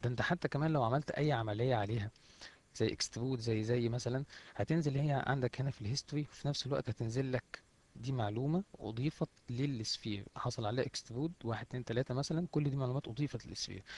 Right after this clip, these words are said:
كل ده هتلاقيه موجود عندك بطريقة أكثر تفصيلاً لما تيجي تفتح attribute.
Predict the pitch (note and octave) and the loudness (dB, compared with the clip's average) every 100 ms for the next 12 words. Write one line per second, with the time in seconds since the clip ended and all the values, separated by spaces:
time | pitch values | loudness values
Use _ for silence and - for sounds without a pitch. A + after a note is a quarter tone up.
0 | - - - F#3 E3+ F3+ - C3+ D#3+ - | -16 -4 4 6 8 6 4 2 2 0
1 | - _ _ - - - B2 B2+ C#3+ C3 | -12 _ _ -16 -16 -6 -2 0 2 2
2 | C#3 C3 - - - - - - - - | 2 -2 -4 -14 -18 -20 -20 -20 -20 -20
3 | - A2 A#2 - B2+ - D#3 - B2+ B2 | -16 -6 -2 2 2 2 0 -2 -2 -2
4 | - - E3+ C#3+ G#2+ - C3+ B2+ C#3 - | -2 0 0 2 0 -2 -2 0 0 0
5 | D3+ - - - - - - - | -2 -4 -8 -8 -8 -10 -12 -14